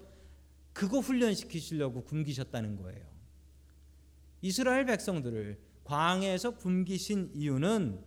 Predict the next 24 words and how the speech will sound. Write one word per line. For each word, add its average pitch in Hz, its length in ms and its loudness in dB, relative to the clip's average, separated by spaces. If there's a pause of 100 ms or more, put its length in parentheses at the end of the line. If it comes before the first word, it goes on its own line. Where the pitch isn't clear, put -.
(840)
이스라엘 262 420 2
백성도 247 360 0
훈련시키고 233 600 0
하나님 240 420 2
의지하는 190 440 2
법 170 160 -2
배우게 143 300 0
하기 120 220 -4
위해서, 98 260 -10 (240)
하나님밖에, 226 880 0 (180)
하나님을 262 500 0
통해서만 180 680 0
먹을 143 280 0
게 165 100 -4
내리니까요. 110 800 -4 (360)
광야에서 202 440 2
아무것도 202 500 2
먹을 165 320 0
게 160 80 -4
없고 135 400 -4 (160)
굶어 226 320 6
죽을 233 260 0
상황이 190 380 -2
되니까 160 580 -2